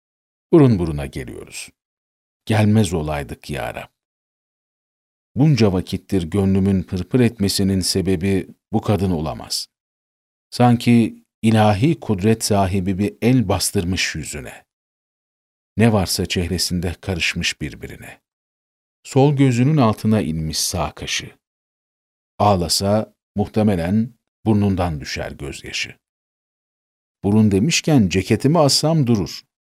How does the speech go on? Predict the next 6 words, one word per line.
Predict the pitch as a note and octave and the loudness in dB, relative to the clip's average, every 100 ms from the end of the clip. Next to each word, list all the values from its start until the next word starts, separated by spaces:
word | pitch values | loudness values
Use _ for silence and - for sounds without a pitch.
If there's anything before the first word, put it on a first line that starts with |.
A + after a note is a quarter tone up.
| _ | _
Öyle | A#2 D3+ B2+ G#2 - | 4 4 4 0 -2
uzun, | G#2 E2+ G#2 A#2+ B2+ A#2 - | -6 -2 0 0 0 -4 2
öyle | A2+ F#2 F2 | 2 2 -2
sivri. | E2+ - F2+ B1+ G2+ - _ _ _ _ _ _ _ _ _ _ _ _ _ _ _ | -4 -4 -4 -6 -14 -20 _ _ _ _ _ _ _ _ _ _ _ _ _ _ _
Ağzı | G2+ G#2 G2 F#2+ | -2 0 0 2
da | G#2+ G#2 - | 4 4 0